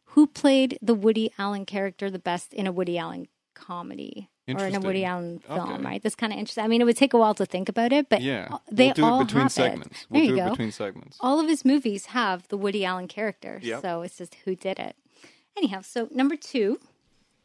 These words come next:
Speaker 1: and I'm not even gonna look at you because you're gonna roll your eyes.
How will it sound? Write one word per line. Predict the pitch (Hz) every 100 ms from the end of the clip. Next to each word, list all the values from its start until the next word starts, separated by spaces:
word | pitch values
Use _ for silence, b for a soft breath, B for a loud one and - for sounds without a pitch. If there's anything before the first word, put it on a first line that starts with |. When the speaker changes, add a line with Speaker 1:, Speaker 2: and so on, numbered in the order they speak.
| _ _ _ _ _
Speaker 1:
and | 208 208 202
I'm | - 196 208
not | 214 208
even | 226
gonna | 254 240
look | 196
at | -
you | 202 196
because | 208 208 190
you're | 196
gonna | 185
roll | 180 180
your | 190 190
eyes. | 170 196 269 -